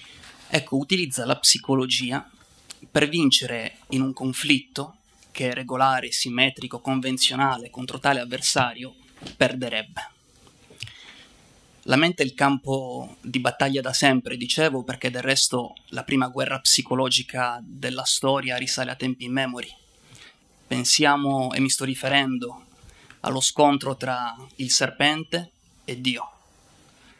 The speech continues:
Il diavolo persa la battaglia, una battaglia regolare, simmetrica, contro il Padre Eterno, parlò dello scontro tra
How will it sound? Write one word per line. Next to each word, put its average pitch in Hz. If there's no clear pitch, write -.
Il 123
diavolo 131
persa 123
la -
battaglia, 123
una 127
battaglia 131
regolare, 135
simmetrica, 131
contro 123
il 120
Padre 131
Eterno, 135
parlò 123
dello 127
scontro 131
tra 123